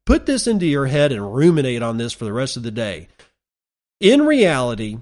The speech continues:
demand has increased quite a lot since twenty fifteen, pausing to say that's when I got into Bitcoin.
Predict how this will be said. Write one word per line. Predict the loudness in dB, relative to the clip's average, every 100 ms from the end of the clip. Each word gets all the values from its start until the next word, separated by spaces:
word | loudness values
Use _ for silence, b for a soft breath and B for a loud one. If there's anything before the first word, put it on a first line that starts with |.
| _ _ _ _ -16 -2
demand | 0 2 2 4 4 2
has | 2 2 0
increased | -4 -4 -4 -4 -6
quite | -8 -4 -2
a | 0
lot | 0 0 -2 -4
since | -4 -4 -4
twenty | -4 -4 -6
fifteen, | -6 -6 -6 -6 -4 -8 -16 _ _ _ -6
pausing | -4 -4 -6 -8
to |
say | -6 -6
that's | -6 -6 -8
when | -8 -8
I | -6
got | -6 -6
into | -8 -8
Bitcoin. | -10 -10 -20